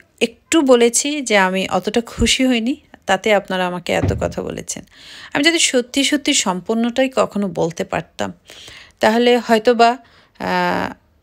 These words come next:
আমার বাসার কাছে সবাই চলে এসে আমাকে ফুলের মালা পরিয়ে যেতেন সবাই, যে, "আপনি কি আসলেই সে? আপনি কি আসলেই সেই ধৈর্যশীল মহিলা?"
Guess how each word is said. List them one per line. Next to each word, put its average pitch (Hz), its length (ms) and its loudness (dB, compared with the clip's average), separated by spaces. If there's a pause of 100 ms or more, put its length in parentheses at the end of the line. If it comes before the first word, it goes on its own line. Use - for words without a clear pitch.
(160)
আমার 226 200 4
বাসার 196 340 2
কাছে 240 240 0
সবাই 208 360 2
চলে 175 320 0
এসে 180 180 -4
আমাকে 180 460 -6 (2000)
ফুলের 262 360 6
মালা 180 280 -2
পরিয়ে 160 360 -2
যেতেন - 320 -8 (220)
সবাই, - 480 2 (920)
যে, - 200 -8 (200)
"আপনি 208 280 0
কি 285 140 2
আসলেই 285 560 0
সে? 311 360 -2 (300)
আপনি 190 280 -6
কি 240 100 -2
আসলেই 254 580 -2
সেই 311 220 -2
ধৈর্যশীল 294 720 0
মহিলা?" 311 400 0